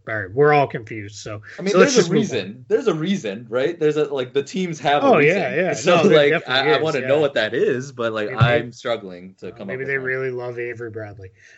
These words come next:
Speaker 1: Um, you know, they for, for the Clippers side, all right, fine. Green and Temple, if they're, they, they don't add any money for next year, so that's good.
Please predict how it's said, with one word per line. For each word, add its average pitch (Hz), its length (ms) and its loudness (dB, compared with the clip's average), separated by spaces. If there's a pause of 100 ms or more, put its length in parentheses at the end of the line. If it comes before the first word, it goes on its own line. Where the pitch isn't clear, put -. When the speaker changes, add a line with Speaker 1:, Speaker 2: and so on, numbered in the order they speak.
Speaker 1:
Um, 135 580 -4
you 160 140 0
know, 131 220 -2
they 139 440 -2
for, 175 300 0
for 175 160 -2
the 160 80 2
Clippers 180 380 -2
side, 196 300 -4 (260)
all 247 80 -2
right, 240 180 0
fine. 208 280 -4 (100)
Green 175 220 -2
and 185 100 -2
Temple, 185 580 -2
if 147 240 -2
they're, 151 300 0 (540)
they, 131 280 -2 (140)
they 135 100 2
don't 143 180 2
add 160 160 4
any 160 160 2
money 160 240 0
for 175 160 -6
next 165 300 -6
year, 151 180 0
so 160 160 -6
that's 135 240 -4
good. 147 300 0